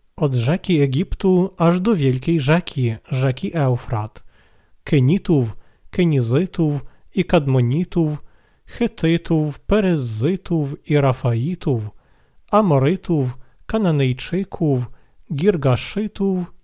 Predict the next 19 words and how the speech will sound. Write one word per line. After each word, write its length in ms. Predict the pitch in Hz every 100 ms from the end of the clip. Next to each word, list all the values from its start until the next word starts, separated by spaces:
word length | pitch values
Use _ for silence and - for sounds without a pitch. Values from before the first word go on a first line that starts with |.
| -
i 140 | 214
Jebusytów". 1000 | 175 156 202 - 135 117 - 107 110 - _ _ _ _ _ _ _ _ -
Bóg 440 | 131 180 202 - 151
obiecał 520 | 135 175 - 170 160
mu 180 | 156 135
to, 440 | - 180 175 156
aby 260 | - 139 135
pokazać, 800 | 131 127 156 180 165 127 - - - - - -
że 240 | 131 135
On 240 | 175 180
całkiem 580 | 160 170 190 185 165 151
zmyje 480 | 127 123 175 180 151
grzechy 420 | 127 156 170 165
Abrahama 600 | 135 127 120 - 185 170
i 100 | 135
jego 240 | 147 147 127
potomków 680 | 127 131 185 180 - 151
przez 300 | - - 135
ofiarę. 640 | 123 120 131 117 113 101